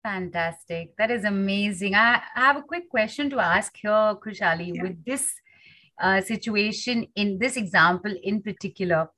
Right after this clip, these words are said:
Speaker 1: the guy was having an extramarital affair. Uh, the, the lady, the wife decided that,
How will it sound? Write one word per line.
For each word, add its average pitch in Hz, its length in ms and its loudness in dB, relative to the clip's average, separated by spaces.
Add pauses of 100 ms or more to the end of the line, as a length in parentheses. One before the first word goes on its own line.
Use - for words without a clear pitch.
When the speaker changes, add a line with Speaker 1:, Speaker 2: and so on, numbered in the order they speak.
(540)
Speaker 1:
the 254 60 -6
guy 240 240 6
was 294 180 2
having 240 300 2
an 220 80 0
extramarital 180 680 0
affair. 175 460 2 (480)
Uh, 196 180 -2
the, 208 420 2
the 202 80 -6
lady, 226 360 -2
the 226 160 -4
wife 196 380 4
decided 196 640 0
that, 233 160 -6